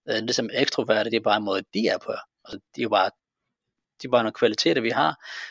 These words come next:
øh, som en ekstrovert ikke har, og omvendt, så er der nogle kvaliteter, en ekstrovert har, som vi ikke har, men som vi kan lære. Altså, en introvert kan også sagtens, jeg er jo introvert, jeg har stået, jeg står på en scene foran hundrede og halvtreds mand,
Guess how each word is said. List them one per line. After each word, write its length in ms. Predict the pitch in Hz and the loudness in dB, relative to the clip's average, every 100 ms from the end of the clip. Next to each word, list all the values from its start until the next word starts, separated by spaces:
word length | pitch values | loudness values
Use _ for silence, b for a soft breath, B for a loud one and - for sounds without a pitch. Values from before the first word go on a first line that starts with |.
| B B - | B B -6
øh, 200 | 117 113 | -2 0
som 320 | - 104 104 _ _ _ _ _ - | 2 0 -2 _ _ _ _ _ -6
en 80 | 117 | 0
ekstrovert 320 | - 120 107 | 0 2 4
ikke 160 | 143 143 | 4 4
har, 80 | 113 | 4
og 100 | 98 | 4
omvendt, 340 | 139 120 123 | 4 2 2
så 100 | 127 | 0
er 20 | |
der 80 | 117 | 2
nogle 100 | 107 | 0
kvaliteter, 280 | - - 123 | -4 -2 -2
en 40 | 123 | -2
ekstrovert 260 | - 113 | 0 0
har, 80 | 110 | 0
som 200 | - 107 | -2 -6
vi 80 | 113 | -6
ikke 180 | 151 - | -6 -2
har, 260 | 135 - - | -2 -2 -4
men 100 | 113 | -6
som 160 | 107 | -4
vi 60 | 101 - | -6 -6
kan 100 | 101 | -4
lære. 340 | 104 123 87 - | 0 0 -2 -4
Altså, 260 | 110 110 - _ _ _ _ _ _ _ _ - - _ _ _ - | -4 -2 -4 _ _ _ _ _ _ _ _ -20 -20 _ _ _ -6
en 100 | 117 | -4
introvert 380 | 135 131 110 | 0 2 2
kan 120 | - 107 | 4 2
også 120 | - | 4
sagtens, 220 | 117 110 | 0 0
jeg 60 | 139 | 0
er 40 | |
jo 60 | 117 | 0
introvert, 440 | 143 - 120 110 | -2 -2 0 2
jeg 120 | 117 | 2
har 80 | 113 | 0
stået, 300 | - 120 117 | -2 0 0
jeg 100 | - | 0
står 160 | - 120 | -4 -6
på 60 | 107 | -4
en 100 | 104 | 0
scene 380 | - 123 143 139 | 2 2 -2 -4
foran 180 | - 107 | -6 -4
hundrede 200 | 123 120 | -2 -2
og 20 | |
halvtreds 340 | 107 - - | 0 -2 -4
mand, 160 | 120 127 | -2 -4